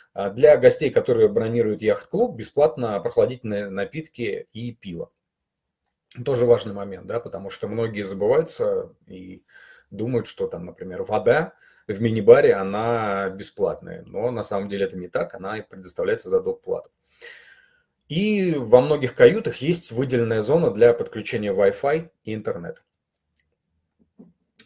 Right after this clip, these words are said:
Так, теперь разберём, как, а, смотреть у нас на сайте, чем отличается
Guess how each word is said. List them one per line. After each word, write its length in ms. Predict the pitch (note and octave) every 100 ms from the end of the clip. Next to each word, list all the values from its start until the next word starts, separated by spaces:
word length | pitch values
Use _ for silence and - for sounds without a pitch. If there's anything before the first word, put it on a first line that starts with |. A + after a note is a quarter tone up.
| _ -
Так, 400 | C#3 - - -
теперь 300 | A#2+ F3+ F3
разберём, 560 | B2 B2+ C#3+ G3 D#3+
как, 320 | - E3 - -
а, 560 | B2+ B2 A#2+ A#2 A2+
смотреть 720 | A2 A#2 - A2+ C#3 D3+ -
у 80 | G#2
нас 260 | A2 G#2+ -
на 100 | G2+
сайте, 540 | D3+ D#3+ - G2+ F#2+ _ _ _ -
чем 240 | - B2
отличается 720 | A2 A2+ - A#2 F#2+ G#2 -